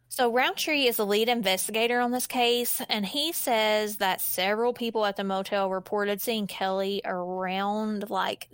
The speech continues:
that twelve thirty, one A M time frame, just kinda walking, like, toward downtown with her guitar slung over her shoulder. So she's, like, in transit.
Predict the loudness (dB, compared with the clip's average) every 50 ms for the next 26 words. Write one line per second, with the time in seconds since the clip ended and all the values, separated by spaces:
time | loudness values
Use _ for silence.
0 | -18 -20 _ _ _ -6 -2 0 2 2 4 2 2 2 0 -2 -4 -10 -16 -12
1 | -6 -4 -2 0 0 -2 -2 -6 -12 -18 _ _ -12 -6 -2 -2 0 0 0 0
2 | -2 0 0 0 0 0 0 0 -2 -2 -2 -4 -4 -4 -4 -4 -4 -4 -6 -8
3 | -8 -4 -2 -2 -2 -2 -2 -2 -2 -2 0 0 -2 -4 -6 -8 -12 -20 -20 -16
4 | -12 -10 -8 -6 -4 -4 -2 0 0 0 0 0 2 2 2 4 2 2 0 -2
5 | -6 -4 -2 -2 -2 -2 -2 -2 -4 -4 -4 -4 -6 -6 -10 -16 _ _ _ _
6 | -4 -4 -4 -4 -4 -4 0 0 2 2 2 2 2 2 2 2 2 0 -2 -4
7 | -4 -4 -2 -2 -2 -2 -4 -6 -6 -4 -6 -4 -2 -4 -6 -4 -2 0 0 2
8 | 2 0 -2 -4 -6 -6 -6 -4 -4 -4 -2 0 0 0 0 -2 -4 -4 -6 -6
9 | -6 -6 -4 -4 -2 -2 -2 -4 -4 -6 -10 -14 -20 -20 _ _ _ _ _ _
10 | _ _ _ _ _ _ _ -2 0 0 0 0 0 0 -2 -2 0 0 2 4
11 | 4 2 0 -4 -10 _ _ -4 -2 0 0 0 -2 -2 0 0 0 0 -2 -4
12 | -6 -6 -6 -8 -12 -16 -16